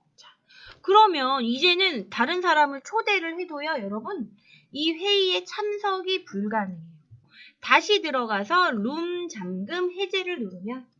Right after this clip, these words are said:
잠금이 풀려요. 해제됩니다. 자, 땡땡땡 눌러서 자, 스피커 마이크 전환 요거 눌러보시면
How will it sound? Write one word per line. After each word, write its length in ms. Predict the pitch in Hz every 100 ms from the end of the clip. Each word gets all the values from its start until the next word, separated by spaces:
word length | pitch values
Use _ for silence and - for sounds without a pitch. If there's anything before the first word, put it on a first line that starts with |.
| _ _
잠금이 840 | 185 185 185 185 185 269 339 359
풀려요. 500 | 359 370 349 285 180 - - -
해제됩니다. 600 | 311 320 254 180 165 170 _ _ _ _ 185 _ _ _ _ _ _ _ _ - - -
자, 300 | - 190 208 240
땡땡땡 600 | 339 370 359 359 349 277
눌러서 760 | 202 196 185 196 202 311 480 _ _ _ _ _ _ _ _ - _
자, 140 | - 220
스피커 520 | - - 554 - 453
마이크 400 | 247 226 240 247
전환 300 | 208 185 165 - _ _ _ _ _ _ _ -
요거 260 | 269 294 294
눌러보시면 880 | 214 220 202 185 - 180 247 240